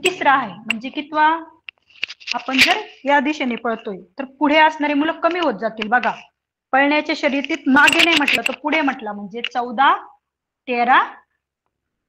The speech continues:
बारा, बरोबर? आणि अहमद हा तिसरा होता. अहमद म्हणतो की मी शेवटून सहावा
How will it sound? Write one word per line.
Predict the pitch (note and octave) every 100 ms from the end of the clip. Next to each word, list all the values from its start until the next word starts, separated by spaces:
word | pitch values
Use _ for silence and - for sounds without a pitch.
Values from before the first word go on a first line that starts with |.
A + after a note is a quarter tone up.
| _ -
बारा, | G#3+ F3 - _ _ _ _ _ _ _ _ _ _ _ _ _ _ _ _ _ _ - _ _ - -
बरोबर? | C#4 D4+ G4+ A4 - _ - - - _ _ - -
आणि | A#3+ C4 E4 F4 - _ -
अहमद | C#4 D4+ E4 F#4+ -
हा | - C#4+ D4+ -
तिसरा | F#4+ - F4+
होता. | B3+ - G3 - _ _ _ -
अहमद | C#4 D4+ F#4 -
म्हणतो | C#4 C4+ D4+ B3 B3 - _ _ _ _
की | D#4+
मी | D#4+
शेवटून | E4+ D#4+ B3 B3 D4 E4+
सहावा | E4+ B3+ G#3+ F#3 A3